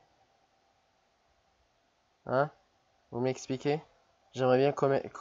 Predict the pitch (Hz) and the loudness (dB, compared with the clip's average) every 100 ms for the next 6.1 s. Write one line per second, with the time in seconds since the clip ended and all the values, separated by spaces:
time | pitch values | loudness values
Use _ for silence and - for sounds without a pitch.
0 | - 139 147 143 131 - 127 123 127 127 | -2 0 0 -2 -6 -2 -2 0 -2 -4
1 | _ - - - - - - - _ _ | _ -20 -20 -20 -20 -20 -20 -20 _ _
2 | _ _ _ _ _ _ _ _ 143 147 | _ _ _ _ _ _ _ _ 2 6
3 | 190 220 208 202 - 175 180 170 185 196 | 10 10 12 10 10 8 6 6 4 4
4 | 190 175 180 - 180 175 185 185 151 139 | 4 4 0 2 0 2 0 -2 -2 -6
5 | - - 170 180 - 151 - 139 135 143 | -14 0 2 2 0 -4 -2 -2 -2 -4
6 | 156 | -6